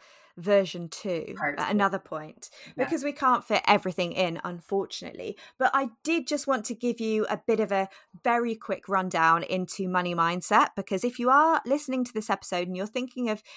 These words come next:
Speaker 1: you know, taking your side hustle to the next level and monetizing it, you can absolutely do that. Set goals, be strict with yourself in those goals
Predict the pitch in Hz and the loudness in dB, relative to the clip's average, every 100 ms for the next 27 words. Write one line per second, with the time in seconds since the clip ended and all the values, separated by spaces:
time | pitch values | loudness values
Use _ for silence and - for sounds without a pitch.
0 | - - 202 196 226 247 247 220 196 196 | -18 -8 -4 -4 -2 -4 -2 0 0 0
1 | 190 185 180 - 175 175 170 165 - 165 | -2 -2 -4 -6 -8 -6 -6 -6 -4 -4
2 | 165 165 - 196 240 277 247 208 - 175 | -2 -2 8 8 8 6 4 4 2 0
3 | 170 170 160 165 277 - - - - - | 0 -4 -6 -2 -4 -4 -10 -12 -20 -20
4 | - - _ _ 190 247 240 240 - 233 | -20 -20 _ _ -4 0 0 -2 -4 -4
5 | 208 208 - - 196 - 185 180 170 165 | 2 2 2 -2 -4 -4 -6 -4 -2 2
6 | 165 - - - - 240 233 202 196 190 | 2 0 -2 0 2 2 0 4 8 8
7 | 214 262 285 - - - _ _ _ - | 8 4 0 -2 -6 -12 _ _ _ -4
8 | 233 208 - 240 - - 202 202 - 190 | -2 -2 -2 -2 -2 -6 -6 -4 2 2
9 | 190 - 185 180 180 - 175 202 277 320 | 2 -2 -4 -2 -2 2 4 4 2 0
10 | - | -4